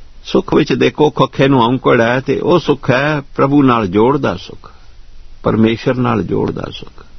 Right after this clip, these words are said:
ਹੋਏ ਪ੍ਰਾਪਤ ਹੁੰਦਾ ਹੈ। ਜਿਹੜੇ ਨਾਮ ਵਿੱਚ ਰੰਗੇ ਜਾਂਦੇ ਨੇ,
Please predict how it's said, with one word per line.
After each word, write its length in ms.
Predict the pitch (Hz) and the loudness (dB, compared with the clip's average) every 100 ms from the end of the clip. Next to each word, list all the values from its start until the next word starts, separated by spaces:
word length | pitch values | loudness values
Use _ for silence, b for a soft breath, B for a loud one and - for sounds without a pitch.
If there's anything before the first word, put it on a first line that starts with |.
| - - b b b b b b b b b - - - - - - - - - 123 | -20 -20 b b b b b b b b b -20 -18 -18 -20 -20 -20 -18 -18 -2 4
ਹੋਏ 300 | 135 147 165 | 6 4 2
ਪ੍ਰਾਪਤ 500 | 139 110 101 120 127 | 0 0 -2 -4 -2
ਹੁੰਦਾ 360 | 127 135 151 | -2 0 0
ਹੈ। 120 | 143 - | -4 -8
ਜਿਹੜੇ 560 | 160 131 127 170 202 165 | -10 -4 0 2 2 2
ਨਾਮ 680 | 120 110 120 165 196 170 - - - - - - - - - - | 4 4 2 0 0 -4 -8 -16 -20 -20 -20 -20 -20 -20 -6 -2
ਵਿੱਚ 200 | 170 143 | 0 2
ਰੰਗੇ 400 | 113 113 160 190 | 2 2 2 2
ਜਾਂਦੇ 380 | 180 160 143 | 2 2 0
ਨੇ, 240 | 120 87 | 0 -2